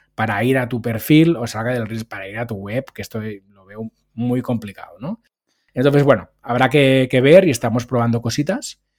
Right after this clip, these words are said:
pero sí que al final no deja de ser ampliar más canales por los que te puedan descubrir.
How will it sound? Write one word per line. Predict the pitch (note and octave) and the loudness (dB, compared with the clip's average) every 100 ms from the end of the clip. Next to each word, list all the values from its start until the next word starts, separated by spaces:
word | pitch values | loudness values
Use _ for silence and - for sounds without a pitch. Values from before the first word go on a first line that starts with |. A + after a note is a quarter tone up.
| _ _ | _ _
pero | B2+ B2+ | 2 2
sí | - C#3+ | 2 4
que | E3 | 6
al | D3+ | 6
final | D3+ C#3 E3 | 4 2 2
no | D#3 | 2
deja | C#3+ C3+ | 0 0
de | C3+ | 2
ser | D#3+ | 2
ampliar | D3 C3 B2 C3 C3 | 2 -2 2 2 2
más | C3+ - | 0 -2
canales | C#3 B2 B2+ C3 | -2 0 -2 -4
por | - B2+ | -6 -6
los | G#2+ - | -6 -8
que | A2 | -10
te | G2+ | -12
puedan | G2+ G2 | -12 -12
descubrir. | F#2 - _ | -12 -16 _